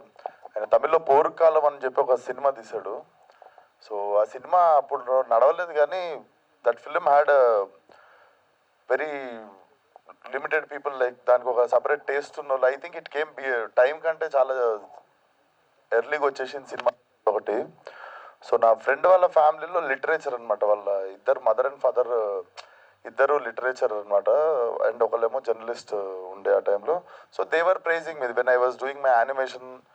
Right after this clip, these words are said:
నేను సె-, ఎయిత్, నైన్త్ క్లాస్లో when I was doing my film editing and animation, ఆ టైంలో these people were talking about this name, బండి సరోజ్ కుమార్, బండి సరోజ్ కుమార్, మా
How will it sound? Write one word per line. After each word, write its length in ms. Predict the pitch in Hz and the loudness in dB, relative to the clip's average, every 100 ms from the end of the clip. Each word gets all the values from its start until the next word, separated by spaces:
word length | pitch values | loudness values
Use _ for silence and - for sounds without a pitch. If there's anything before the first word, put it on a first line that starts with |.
| - - _ 113 | -20 -20 _ -4
నేను 360 | 113 113 110 | -2 0 -2
సె-, 160 | 107 - | -4 -4
ఎయిత్, 360 | 107 120 120 | -4 -8 -8
నైన్త్ 180 | 135 135 | -8 -8
క్లాస్లో 380 | - 123 - 135 | -2 -2 -2 -6
when 120 | 117 | -6
I 100 | 113 | -6
was 160 | 113 117 | -8 -10
doing 200 | 120 123 | -10 -8
my 180 | 120 120 | -8 -8
film 180 | 120 | -8
editing 320 | 120 117 120 117 | -8 -8 -8 -2
and 180 | 110 | -2
animation, 380 | 113 117 113 139 | -2 -6 -12 0
ఆ 80 | 117 | 0
టైంలో 500 | 113 123 127 165 180 - - - - _ _ - | 2 -2 -2 -2 -2 -8 -20 -20 -20 _ _ -14
these 160 | 139 160 | -12 -8
people 240 | 175 208 | -6 0
were 140 | 196 - | 4 6
talking 320 | 147 - 190 | 6 4 0
about 180 | 156 151 135 | 2 0 -2
this 360 | 127 - - | -12 -14 -2
name, 160 | 135 135 107 - _ - | 0 0 -4 -20 _ -2
బండి 200 | 117 117 | -2 -2
సరోజ్ 280 | 117 110 | -4 -4
కుమార్, 240 | - 110 110 | -4 -4 0
బండి 200 | 107 107 | 0 -2
సరోజ్ 300 | 113 107 110 | -4 -4 -8
కుమార్, 260 | 107 107 | -4 -4
మా 120 | 104 | -4